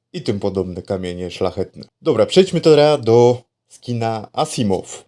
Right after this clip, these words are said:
Dlaczego to się nazywa Asimov? Co to znaczy Asimov? I czy w ogóle coś to znaczy w realnym życiu? Okazuje się, że tak. Asimov był to amerykański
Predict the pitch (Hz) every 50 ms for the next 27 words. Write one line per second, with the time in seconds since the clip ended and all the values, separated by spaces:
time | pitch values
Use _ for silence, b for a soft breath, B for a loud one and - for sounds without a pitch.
0 | _ _ - 101 113 120 120 170 165 175 170 - - 202 180 180 170 180 180 185
1 | 185 175 180 - 185 175 180 175 165 - _ _ _ _ - - - - 156 147
2 | 147 156 151 151 - - - 143 143 - 160 147 143 143 139 135 127 - _ _
3 | _ _ _ _ _ 98 - - 101 110 110 120 135 131 127 123 123 123 - _
4 | _ - - 107 104 - - 113 98 98 98 98 - - 101 95 95 95 92 92
5 | 92 92 90 92 87 90 87 - - _ _ _ _ _ _ _ _ _ _ -
6 | - - 120 110 135 208 226 208 190 - - 170 151 165 170 - 101 - - -
7 | _ _ _ _ - 131 135 - - 143 110 113 107 120 127 127 - _ - 101
8 | 98 107 107 104 104 104 98 - - 101 95 92 92 - - 135 156 170 170 165
9 | 156 - 120 110 110 101 - - - 101 98 95 92